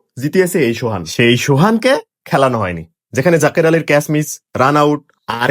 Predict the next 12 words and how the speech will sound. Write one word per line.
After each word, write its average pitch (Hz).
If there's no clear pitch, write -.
ক্যাপ্টেন্সিতে 220
তো 240
একেবারেই 156
যাচ্ছে 131
তা 113
অবস্থা। 95
বাংলাদেশের 233
হয়ে 208
আর 196
কত 175
ভালো 160
খেললে 160